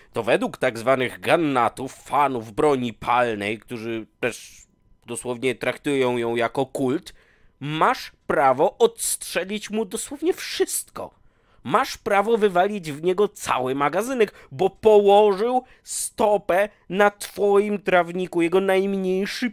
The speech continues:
paluszek znalazł się na źdźble trawy, która akurat jest po twojej stronie, należy do ciebie. Trzeba gościa zgnieść do piątego pokolenia.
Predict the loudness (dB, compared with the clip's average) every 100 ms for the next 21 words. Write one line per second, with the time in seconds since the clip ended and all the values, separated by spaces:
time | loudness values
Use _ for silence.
0 | -6 0 2 2 2 2 0 -4 -4 _
1 | _ -16 -14 -2 2 2 2 0 0 -4
2 | -2 0 0 2 0 -2 -10 -4 0 0
3 | -2 -2 2 4 4 2 0 -2 _ -8
4 | 2 2 2 -4 -8 _ 0 2 4 4
5 | 0 -4 -4 -4 -10 -6 -6 -6 -2 2
6 | 4 2 -2 0 0 2 0 2 2 2
7 | -2 -2 -2 -4 -6 -10 _ -6 0 0
8 | 0 -2 -2 -2 -4 -6 -4 2 2 0
9 | -8 -4 -2 0 -2 2 2 0 0 2
10 | 2 0 -4